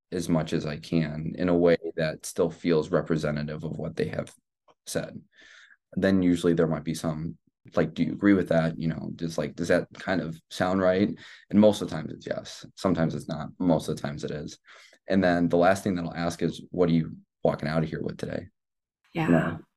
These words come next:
Speaker 1: 'cause I don't want them walking out and not articulating what it is that they felt was the most important thing. Sometimes it's some specific content that they hadn't disclosed before.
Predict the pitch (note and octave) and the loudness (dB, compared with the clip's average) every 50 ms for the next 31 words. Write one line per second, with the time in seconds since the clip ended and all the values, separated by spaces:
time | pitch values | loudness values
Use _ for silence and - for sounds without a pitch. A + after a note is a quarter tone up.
0 | _ _ _ - G2 F#2 F#2+ G2+ G#2+ G#2 G2 G2 F#2+ F2+ F2 F2 F#2 F2+ E2+ - | _ _ _ 2 4 6 6 8 8 6 6 4 4 2 4 6 6 6 4 2
1 | F#2 F#2 F#2 E2+ E2 E2 D#2 - - _ _ - F2 E2+ E2 E2+ E2+ E2 - - | 0 2 2 4 4 2 2 0 -4 _ _ 0 2 4 4 4 4 2 -2 -4
2 | _ _ _ _ _ _ _ _ _ _ _ - G2 F#2 E2+ - - - G#2+ - | _ _ _ _ _ _ _ _ _ _ _ 2 2 2 2 0 -2 -4 -4 -2
3 | G2 F#2 F2 E2 E2 E2 D#2 D#2+ E2 E2+ F2+ F2+ F2 E2 E2 D#2+ E2+ E2 E2 D#2 | 0 -2 0 0 -2 -2 -2 -2 0 2 4 6 6 6 6 4 4 4 4 2
4 | D#2 E2 - - - - - _ - E2+ E2 - - E2 F2+ F2+ F2+ F2+ F2+ - | -2 -6 -12 -12 -14 -18 -18 _ -2 -2 -2 -2 -2 0 0 0 0 0 -2 -2
5 | - E2 D#2+ D#2+ - D#2+ E2 - - - D#2+ D#2+ D2 C#2+ - - - D2+ C#2 - | -2 0 0 0 0 0 -2 -2 -4 -6 -6 -4 -4 -6 -6 -8 -8 -8 -6 -2
6 | - D#2+ A#1+ - - - D2+ D2+ D2+ - - E2 - _ _ _ _ _ _ _ | 0 0 0 -2 -4 -8 -8 -8 -8 -8 -10 -12 -12 _ _ _ _ _ _ _
7 | _ _ _ _ - - F#2 F2+ E2+ - F#2+ F#2 F#2 F#2 F2+ F2 F2 E2+ E2+ - | _ _ _ _ -10 -6 -4 -4 -4 -2 -2 -2 -2 -2 -4 -4 -6 -8 -8 -6
8 | - F#2 F2 E2 E2 - - F2 - - - D#2+ D2 D2+ C#2+ - - - A2 G#2+ | -4 -2 -2 -2 -4 -6 -8 -8 -6 -4 -4 -4 -4 -6 -6 -6 -2 0 0 2
9 | G#2 G2+ A2+ G#2+ G#2+ G#2 G#2 G#2 - - _ - - _ - F#2 E2+ E2+ F2 F2+ | 2 2 2 2 4 4 2 0 -4 -10 _ -20 -20 _ -6 -4 -2 0 0 2
10 | F#2 F#2 F2 E2+ E2 - D#2+ - - - G#2+ G#2+ G#2 G2 - F2+ E2+ - - F#2 | 2 2 2 0 -2 -4 -8 -8 0 4 4 4 4 4 0 -4 -4 -2 2 4
11 | F#2 F#2 F#2 F2+ - | 4 4 4 2 -2